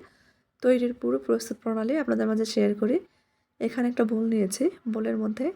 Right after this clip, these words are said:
চায়ের কাপ মেপে হাফ কাপ মতো সুজি দিয়ে দিয়েছি, সমপরিমাণ আটা দিয়ে দিব। আটার পরিবর্তে ময়দা ব্যবহার করা যাবে। যে কাপ দিয়ে মেপে সুজি দিয়েছি, ওই কাপেরই এক কাপ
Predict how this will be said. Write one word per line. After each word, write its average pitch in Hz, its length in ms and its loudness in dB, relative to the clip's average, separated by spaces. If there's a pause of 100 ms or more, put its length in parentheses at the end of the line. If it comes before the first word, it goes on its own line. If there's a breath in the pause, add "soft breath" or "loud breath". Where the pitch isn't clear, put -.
(160)
চায়ের 220 280 -2
কাপ 226 200 -4
মেপে 214 320 0 (840)
হাফ 220 260 0
কাপ 233 180 -4
মতো 240 200 -8
সুজি 220 320 -4
দিয়ে 208 220 0
দিয়েছি, 196 400 0 (280)
সমপরিমাণ 226 720 0 (120)
আটা 214 240 -2
দিয়ে 208 220 0
দিব। 196 180 0 (840)
আটার 226 300 -2
পরিবর্তে 233 480 -4 (180)
ময়দা 220 280 -2
ব্যবহার 220 240 -2
করা 202 200 2
যাবে। 202 280 2 (1040)
যে 233 220 4
কাপ 240 240 2
দিয়ে 240 160 0
মেপে 233 340 2 (680)
সুজি 226 280 -2
দিয়েছি, 220 380 4 (300)
ওই 233 180 -4
কাপেরই 233 360 4 (100)
এক 196 160 4 (120)
কাপ 254 180 -4